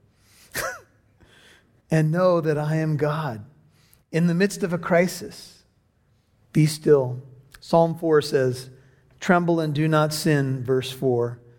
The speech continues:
"Meditate in your heart upon your bed and be still." Selah. In quick rapid fire, this is how I think we can think about the whole psalm. God is our refuge and strength.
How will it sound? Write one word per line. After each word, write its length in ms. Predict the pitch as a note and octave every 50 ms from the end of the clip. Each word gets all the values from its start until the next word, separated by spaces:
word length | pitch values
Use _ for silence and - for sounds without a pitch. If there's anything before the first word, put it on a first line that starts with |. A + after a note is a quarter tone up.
| _ _ _ _ _ _
"Meditate 540 | - C3 C#3+ D3+ E3 F3+ E3+ - F#3+ F3 D#3+
in 140 | D#3 D#3 D3+
your 140 | D3 D3 C#3+
heart 300 | A#2+ D3 C#3+ C#3+ D3+ C#3
upon 300 | C#3+ C#3 - D#3 C#3 C3+
your 140 | C3 C3+ B2+
bed 480 | A2+ C3+ B2+ B2 A#2+ A#2 A2+ A#2+ B2 - _ _ _ _ _ _ _ _ _ _ _
and 240 | - - B2+ B2+ B2
be 180 | A#2+ C3 C3 B2+
still." 640 | - - - - C#3+ C3+ C3 B2 A#2+ A2+ A#2 A#2 - _ _ _ _ _ _ _ _ _
Selah. 640 | - - - - B2 A#2 A#2 A#2+ A#2+ A#2+ A2+ A#2 B2 - _ _ _ _ _ _ _ _ _ _ _ _ _ _ _ _ - - - _ _ _ _ _ _ - _ _ -
In 220 | - D#3 D#3 D#3
quick 300 | D#3 D#3 - G3+ G3+ -
rapid 340 | E3+ D#3+ D#3 D#3 D#3 D#3 C3
fire, 400 | - - D#3 C#3 C3 B2+ B2 B2+
this 240 | A#2+ D3 D#3 D#3 -
is 140 | D3+ B2+ -
how 460 | D3 C#3 C3 C3 B2+ B2 B2+ C3 - -
I 80 | C#3
think 440 | B2+ - - C3+ B2+ B2 B2 - - - _ _ _ _ _ _ _ _ -
we 100 | C#3+ C3+
can 140 | C3+ D3 C3+
think 180 | C#3 E3 D#3
about 320 | C#3+ D#3+ C3+ C#3 C3 C3 C3
the 300 | - C3 B2+ B2 B2+ -
whole 320 | - - E3 D3+ C#3+ C#3+
psalm. 480 | C#3+ - - D3 C3+ C3 B2 A#2+ A#2+ B2
God 220 | B2 C#3 C#3 C#3+
is 120 | C#3+ C#3 D3+
our 140 | C#3 C3+
refuge 420 | C3 C#3 D3+ D#3 - F#3+ F3+ D#3 E3+
and 120 | E3+ E3
strength. 500 | - - F3+ E3+ F3 G3 A3+ A3+ - -